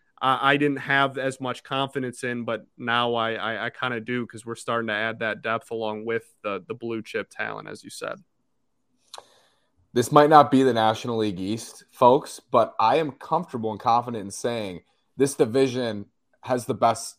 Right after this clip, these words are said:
Speaker 2: systems, because I believe the White Sox, it's, it's a little bit of a, of a, an illusion, because, I mean, Luis Robert was a prospect a year ago, right? So you graduate those guys, and then all of a sudden your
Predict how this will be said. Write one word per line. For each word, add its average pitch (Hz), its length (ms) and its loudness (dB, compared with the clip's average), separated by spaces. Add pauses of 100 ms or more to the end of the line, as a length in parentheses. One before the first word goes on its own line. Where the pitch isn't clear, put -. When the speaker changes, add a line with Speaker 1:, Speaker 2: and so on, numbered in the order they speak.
Speaker 2:
systems, 98 760 -2
because 117 600 0
I 135 120 4
believe 131 360 2
the 117 80 2
White 120 280 2
Sox, 104 500 0 (420)
it's, - 240 0 (360)
it's 165 140 4
a 165 40 4
little 185 220 6
bit 175 100 6
of 156 140 8
a, 135 180 6
of 120 220 -4
a, 117 240 0
an 127 80 -2
illusion, 123 580 2
because, 113 640 0 (200)
I - 40 -20
mean, 104 140 -16
Luis 107 280 -10
Robert 107 200 -2
was 92 120 -12
a 98 40 -18
prospect - 680 -10 (140)
a 98 40 -14
year 107 200 -8
ago, 87 400 -12
right? 101 260 -4 (320)
So 131 300 8
you 139 160 0
graduate 151 480 8
those 135 180 2
guys, 127 220 2
and 120 80 -4
then 117 60 -2
all 120 100 6
of 117 80 -2
a 110 40 -6
sudden 113 480 0
your 107 340 -4